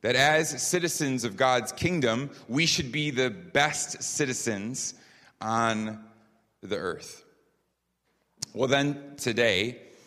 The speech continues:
we, we move away from the subject of the government to the topic of unjust suffering.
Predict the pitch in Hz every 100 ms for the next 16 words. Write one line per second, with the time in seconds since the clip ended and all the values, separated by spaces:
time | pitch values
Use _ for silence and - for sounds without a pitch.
0 | - - 123 139 143 143 135 160 190 139
1 | 135 127 120 143 147 135 143 123 117 -
2 | 143 135 131 127 113 117 - - - -
3 | - 98 135 120 110 104 139 - - -
4 | _ _ _ - 143 131 - 151 175 202
5 | 208 202 135 131 131 120 - - - -
6 | - _ 127 151 160 139 110 135 131 -
7 | - - - - 123 - 104 87